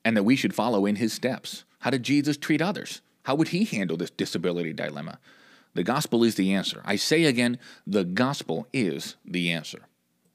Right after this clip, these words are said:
Now, I know that sounds overly broad, and although I said I want to provide a solution,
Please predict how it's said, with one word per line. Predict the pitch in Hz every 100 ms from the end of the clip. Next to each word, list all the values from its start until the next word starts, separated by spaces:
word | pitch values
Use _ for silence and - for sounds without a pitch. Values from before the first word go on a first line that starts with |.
| - - -
Now, | 110
I |
know | 123 151
that | 127
sounds | 135 120 107
overly | 120 113 101
broad, | 87 110 101 95 101
and | 101
although | 101 117
I | 101
said | - 120
I | 101
want | 98 110
to | 104
provide | 101 104 104
a |
solution, | 95 101 120 131